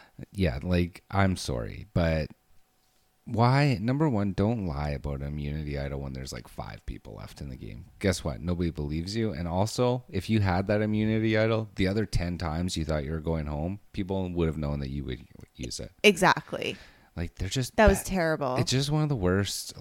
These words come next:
Speaker 1: individual immunity necklace hidden
Speaker 2: And it's
Speaker 1: lies
Speaker 2: not like
Speaker 1: ever.
Speaker 2: he thought of the idea.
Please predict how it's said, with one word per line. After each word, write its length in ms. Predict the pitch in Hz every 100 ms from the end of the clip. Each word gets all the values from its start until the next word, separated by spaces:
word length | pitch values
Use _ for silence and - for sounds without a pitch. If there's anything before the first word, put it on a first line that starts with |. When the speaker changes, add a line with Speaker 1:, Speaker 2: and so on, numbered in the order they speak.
| 95 _
Speaker 1:
individual 680 | 101 95 87 87 87 85 82
immunity 800 | 76 76 76 73 73 73 71 85 -
necklace 880 | 76 73 - 71 69 - - - -
hidden 680 | - 85 73 73 71 67 73 - -
Speaker 2:
And 240 | 269 269
it's 100 | 277
Speaker 1:
lies 120 | 277 269
Speaker 2:
not 200 | 262 254
like 180 | 277
Speaker 1:
ever. 100 | -
Speaker 2:
he 120 | 247 247
thought 320 | - 175 165
of 140 | 165 - 165 190 -
the 160 | 180 160
idea. 580 | 139 147 - 69 -